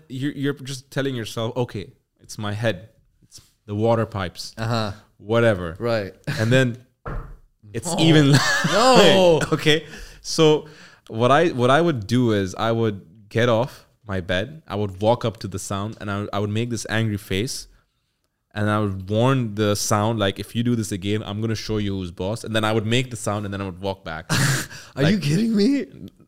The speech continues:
Speaker 1: like, I'm, if there was a camera following me around all the time, you would see it.
Speaker 2: Oh my
Speaker 1: You would see
Speaker 2: God.
Speaker 1: just more of what you see in these TikToks,
Speaker 2: <laughs>
Speaker 1: 'cause I'm like that in person.
Speaker 2: Wow.
Speaker 1: Yeah.
Speaker 2: Man.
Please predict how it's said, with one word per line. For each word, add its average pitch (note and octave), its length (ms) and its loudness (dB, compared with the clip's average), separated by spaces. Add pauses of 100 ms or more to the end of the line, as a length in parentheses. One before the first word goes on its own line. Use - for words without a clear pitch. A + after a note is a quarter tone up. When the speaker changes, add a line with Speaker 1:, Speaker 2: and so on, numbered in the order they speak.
Speaker 1:
like, G#4 380 2
I'm, D3+ 380 4
if C#3 180 0
there D#3+ 160 4
was E3+ 160 2
a D#3 60 0
camera D3 320 2
following C3+ 420 -2
me B2 140 -4
around G#2 280 -2
all F#2 140 -4
the F#2+ 100 -4
time, F2+ 380 -6
you F#2+ 160 -10
would G2+ 140 -6
see G2+ 180 -6
it. G2+ 80 0
Speaker 2:
Oh C3 300 2
my G#2 240 0
Speaker 1:
You B2+ 80 2
would C3 100 0
see C3+ 120 0
Speaker 2:
God. A2+ 80 0
Speaker 1:
just A#2+ 160 -2
more A2+ 340 0
of G2+ 100 -4
what G#2+ 160 -6
you G2+ 60 -8
see F#2+ 240 -6
in A2+ 60 -2
these A#2+ 260 2
TikToks, - 680 -2 (180)
Speaker 2:
<laughs> - 180 -20
Speaker 1:
'cause C3+ 140 -2
I'm C3 200 2
like C3 200 0
that A#2+ 160 0
in F#2+ 100 -8
person. - 340 -8 (240)
Speaker 2:
Wow. F2+ 720 -2
Speaker 1:
Yeah. - 160 -8 (720)
Speaker 2:
Man. G2 580 -4